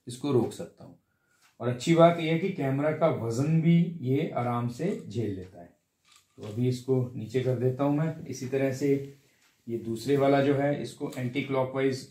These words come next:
घुमाया मैंने और ये नीचे चला गया, और इसी तरह से नीचे वाले को एंटी क्लॉकवाइज घुमाया।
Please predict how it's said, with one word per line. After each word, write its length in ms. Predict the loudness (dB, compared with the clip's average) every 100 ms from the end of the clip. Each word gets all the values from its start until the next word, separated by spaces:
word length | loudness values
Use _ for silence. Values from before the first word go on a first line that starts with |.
| -14
घुमाया 380 | -8 -2 0 2
मैंने 300 | 2 0 -2 -8 _ _ _ _ _
और 160 | -10 -4
ये 60 | -2
नीचे 300 | -2 -6 -12
चला 200 | -12 -16
गया, 240 | -18 -20 _ _ _ _ _ _ _ _ -16
और 120 | -12
इसी 200 | -4 -4
तरह 260 | 0 0 0
से 200 | 0 0 0 -4 -18 _ _ _ _ -20
नीचे 340 | -16 -10 -2 2
वाले 200 | 2 2
को 160 | 0
एंटी 240 | -2 -2 0
क्लॉकवाइज 500 | 0 0 -2 -2 -2
घुमाया। 300 | -2 0